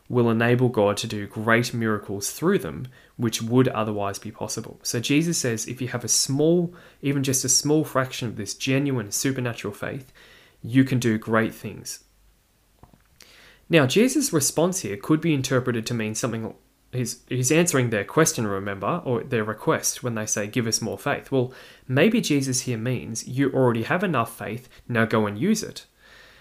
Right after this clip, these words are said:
Or maybe Jesus' response here is a desire that his disciples would have true faith, but they don't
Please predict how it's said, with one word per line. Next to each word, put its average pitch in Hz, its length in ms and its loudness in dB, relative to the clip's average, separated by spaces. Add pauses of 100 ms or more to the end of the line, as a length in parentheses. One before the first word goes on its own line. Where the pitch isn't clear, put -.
(440)
Or 143 160 8
maybe 214 340 4
Jesus' 131 480 -2
response 135 560 0
here 104 320 -4 (500)
is 123 160 0
a 113 60 2
desire 110 580 4
that 107 140 -4
his 113 220 -2
disciples 107 640 0
would 131 240 4
have 113 240 -2
true 104 240 -4
faith, 117 420 -8
but 110 140 -4
they 101 160 -2
don't 101 340 -2